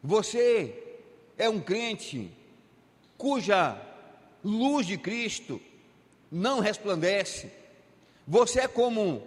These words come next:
um luzeiro, como um candeeiro, como uma lâmpada escondida debaixo da cama. Porque a Bíblia diz que a nossa luz deve resplandecer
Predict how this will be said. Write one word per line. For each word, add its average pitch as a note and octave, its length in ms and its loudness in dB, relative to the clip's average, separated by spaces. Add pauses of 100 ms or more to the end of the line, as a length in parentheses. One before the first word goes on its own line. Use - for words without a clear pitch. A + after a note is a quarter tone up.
um B3 120 -2
luzeiro, G3 680 4
como G#3 240 -6
um F3 40 -8
candeeiro, F#3 800 2 (340)
como A3+ 200 2
uma F#3+ 80 0
lâmpada F3 600 2 (220)
escondida G#3+ 680 2
debaixo F3+ 580 -2 (160)
da E3+ 160 4
cama. F#3+ 480 0 (3750)
Porque F3+ 240 -4
a D#3+ 60 0
Bíblia F#3 280 -4
diz D#3+ 420 -8 (520)
que F3+ 40 0
a E3 40 0
nossa F3+ 260 -2
luz G3 480 -6 (440)
deve D#3 260 0
resplandecer D#3+ 1300 -4